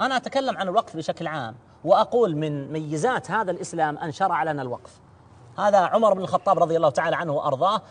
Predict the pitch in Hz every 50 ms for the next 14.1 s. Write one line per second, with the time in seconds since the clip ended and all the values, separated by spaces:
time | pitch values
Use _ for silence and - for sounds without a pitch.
0 | - - - 156 240 262 262 269 - - 220 226 - 214 190 180 151 - - -
1 | - - - - _ _ _ _ - - - 135 135 131 - - 139 156 - 214
2 | 202 196 175 147 196 - 175 165 175 170 170 220 240 254 226 170 131 135 143 143
3 | 143 175 185 196 190 180 170 165 - - 170 170 170 160 170 202 226 - - -
4 | - _ _ _ _ _ _ _ _ _ _ - - 247 240 240 233 - - -
5 | - _ _ _ _ _ _ _ _ - 170 254 311 262 233 240 226 214 196 190
6 | 220 214 185 165 - - 180 175 156 143 - 214 202 185 190 240 285 294 262 220
7 | - 233 233 196 170 170 185 190 202 269 285 285 254 240 240 240 233 254 - -
8 | 311 254 208 220 233 226 196 196 208 240 226 226 262 294 262 190 - 196 254 302
9 | 294 247 240 233 190 214 180 - - - - - - - - - - - _ _
10 | - - - - _ _ _ _ - - _ - - _ _ - 165 220 262 247
11 | 220 220 - - 247 240 226 - - - 185 175 165 156 139 - - - - -
12 | - - - - - - - 247 220 - 226 233 208 156 160 151 - - 214 220
13 | 208 214 196 202 190 196 190 175 160 185 208 220 - 202 185 - - 160 135 110
14 | 117